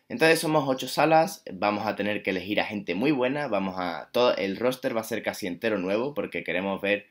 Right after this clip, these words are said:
gente que sea nueva, gente que esté fresca, que tenga ilusión por jugar torneos grandes. Y entonces, pues, ese puede ser tú, ¿no? Así que apúntate en el link que voy a dejar en la descripción, que es el,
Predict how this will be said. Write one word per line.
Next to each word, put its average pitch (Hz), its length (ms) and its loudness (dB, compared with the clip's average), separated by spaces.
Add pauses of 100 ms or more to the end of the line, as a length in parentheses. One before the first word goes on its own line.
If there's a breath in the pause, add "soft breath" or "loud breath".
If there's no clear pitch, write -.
(560 soft breath)
gente 156 380 2
que 104 380 6
sea 107 260 4
nueva, 127 340 4
gente 104 300 -2
que 98 100 -2
esté 98 220 -6
fresca, 120 440 -4
que 90 100 -4
tenga 104 200 0
ilusión 127 340 -2
por 113 140 -4
jugar 104 300 2
torneos 92 320 -2
grandes. 139 440 0 (320 soft breath)
Y - 60 -4
entonces, 147 340 -2
pues, 98 400 6
ese 120 160 -2
puede 135 200 4
ser 113 220 -2
tú, 185 180 2
¿no? 147 300 -4
Así 107 300 -6
que 90 380 0 (300 soft breath)
apúntate 135 520 2
en 117 120 2
el 101 140 4
link 117 220 2
que 104 80 4
voy 101 100 4
a 95 40 4
dejar 95 220 0
en 87 160 -2
la 82 100 0
descripción, 135 560 -4
que - 120 2
es 92 100 0
el, 80 460 0